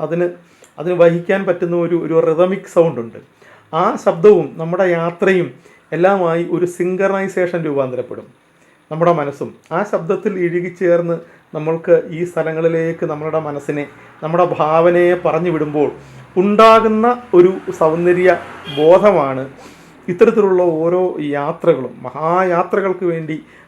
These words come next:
പല മഹായാത്രികന്മാരെയും തയ്യാറാക്കുന്നത്. അത്തരത്തിൽ യാത്ര ചെയ്യുക എന്ന് പറയുന്നത് തന്നെ ഒരു ഭാഗ്യമാണ്. നമ്മളിപ്പോൾ ഇവിടെ കണ്ടു, ഇവിടുത്തെ, ഏ, ഇവിടെ ഒരുപാട് പേര് ഉപയോഗിക്കുന്നത് ലൂണ വാഹനമാണ്.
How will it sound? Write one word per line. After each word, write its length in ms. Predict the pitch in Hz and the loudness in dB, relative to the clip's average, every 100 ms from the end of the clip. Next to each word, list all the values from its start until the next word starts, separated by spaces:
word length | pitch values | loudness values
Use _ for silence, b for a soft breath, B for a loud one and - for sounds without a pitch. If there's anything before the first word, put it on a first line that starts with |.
| _ | _
പല 140 | 151 | -6
മഹായാത്രികന്മാരെയും 1400 | 165 156 151 165 190 160 165 185 202 185 175 151 139 - - _ | -4 -4 -4 0 0 0 -4 -2 -2 0 -4 -4 -8 -12 -20 _
തയ്യാറാക്കുന്നത്. 760 | 131 147 180 151 - 107 101 - - B B B B | -4 0 2 2 0 -14 -16 -20 -20 B B B B
അത്തരത്തിൽ 380 | - 196 208 202 | -12 -8 -6 -2
യാത്ര 380 | 170 170 180 220 | 0 0 -2 -6
ചെയ്യുക 440 | - 180 175 202 | -6 -4 -2 2
എന്ന് 200 | 214 208 | 2 2
പറയുന്നത് 440 | 190 170 165 165 160 | 0 0 0 0 -2
തന്നെ 240 | 156 151 | -4 -8
ഒരു 320 | - 143 139 123 117 | -8 -8 -8 -10 -12
ഭാഗ്യമാണ്. 400 | 127 139 131 104 - _ _ _ _ _ _ | -12 -10 -12 -16 -20 _ _ _ _ _ _
നമ്മളിപ്പോൾ 300 | - 175 185 | -4 -2 2
ഇവിടെ 180 | 214 196 | 2 2
കണ്ടു, 420 | 208 185 190 131 - b b b b | 0 -4 -4 -6 -10 b b b b
ഇവിടുത്തെ, 520 | 139 165 175 196 185 - | -4 -2 0 -2 -2 -4
ഏ, 220 | - 165 - | -6 -4 -6
ഇവിടെ 180 | 156 180 | -4 0
ഒരുപാട് 800 | 170 175 196 208 220 233 233 | 0 0 0 0 -2 -2 -2
പേര് 480 | 226 196 165 165 175 | -2 -2 -2 0 0
ഉപയോഗിക്കുന്നത് 680 | 175 156 156 165 170 147 139 135 _ | 0 -2 -6 -6 -8 -6 -6 -6 _
ലൂണ 480 | 151 170 180 196 208 | -2 2 2 2 0
വാഹനമാണ്. 640 | 196 151 135 131 131 110 | 0 0 -2 -6 -12 -16